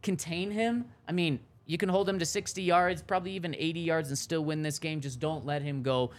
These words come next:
for over a hundred yards, and you should win this game. And then just to, to correlate to that,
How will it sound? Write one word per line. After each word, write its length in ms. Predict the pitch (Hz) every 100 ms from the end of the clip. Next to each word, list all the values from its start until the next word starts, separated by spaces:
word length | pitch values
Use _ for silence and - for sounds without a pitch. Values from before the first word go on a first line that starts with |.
| - -
for 180 | 131 117
over 380 | 127 131 127 127
a 100 | 117
hundred 420 | 113 127 123 120 120
yards, 360 | 117 117 117 - - -
and 160 | 123 113
you 420 | 120 127 127 127
should 260 | - 123 113
win 380 | 113 117 117
this 240 | 113 113 -
game. 280 | 131 123 120
And 200 | 139 143
then 160 | 139 139
just 260 | 147 151 165
to, 200 | 139 113 -
to 340 | 139 123 120 -
correlate 420 | 180 175 175 175
to 80 | 180
that, 280 | 170 165